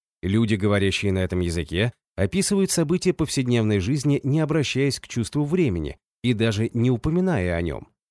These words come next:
То есть в языке хопи используются только те слова, которые описывают исключительно настоящий момент и то, что происходит в этот момент, без применения слов, которые бы напрямую характеризовали прошлое или будущее.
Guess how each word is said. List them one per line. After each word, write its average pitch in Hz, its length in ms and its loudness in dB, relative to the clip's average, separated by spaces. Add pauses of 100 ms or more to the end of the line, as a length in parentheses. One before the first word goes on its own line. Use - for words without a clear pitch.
(340)
То 107 80 2
есть 98 200 0
в 104 60 -2
языке 98 440 0
хопи 110 440 -2 (280)
используются 185 640 0
только 151 320 -2
те 143 220 0
слова, 98 340 0
которые 117 400 -2
описывают 123 540 -2
исключительно 131 760 -2
настоящий 151 680 -2
момент 107 440 0 (360)
и 92 100 0
то, 101 160 0
что 98 160 -4
происходит 98 600 -2
в 90 160 -6
этот 95 240 -2
момент, 87 500 -2
без 110 360 -2
применения 107 560 -2
слов, 98 400 -2 (160)
которые 196 360 2
бы 175 100 0
напрямую 110 520 0
характеризовали 98 840 -2 (180)
прошлое 92 460 0
или 107 220 -2
будущее. 120 560 -4